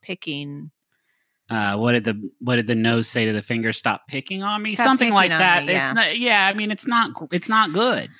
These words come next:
Speaker 1: He doesn't lean on that one a lot. I
Speaker 2: No.
Speaker 1: think he knows it's his weakest.
Speaker 2: He knows the banana peeling well is the best, best joke.
Speaker 1: <laughs>
Speaker 2: And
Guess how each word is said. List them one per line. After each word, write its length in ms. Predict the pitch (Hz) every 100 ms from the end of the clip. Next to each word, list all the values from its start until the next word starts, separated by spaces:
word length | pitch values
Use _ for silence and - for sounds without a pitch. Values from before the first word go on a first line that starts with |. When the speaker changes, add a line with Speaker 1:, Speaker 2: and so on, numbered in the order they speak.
| -
Speaker 1:
He 80 | -
doesn't 240 | 302 294 220
lean 140 | 190
on 140 | 160
that 160 | 156 151
one 160 | 151 156
a 60 |
lot. 280 | 151 131 135
I 60 | -
Speaker 2:
No. 80 | -
Speaker 1:
think 100 | 87
he 140 | - 190
knows 280 | 165 156
it's 220 | 165 - -
his 220 | 151 156
weakest. 560 | 156 143 - - -
Speaker 2:
He 240 | - - 240
knows 260 | 214 170
the 100 | -
banana 400 | 123 131 131 127
peeling 380 | 110 - 120 104
well 180 | 95 92
is 140 | 98
the 80 | -
best, 320 | - 294 302
best 180 | 151 143
joke. 200 | 156 120
Speaker 1:
<laughs> 40 | -
Speaker 2:
And 360 | 175 165 165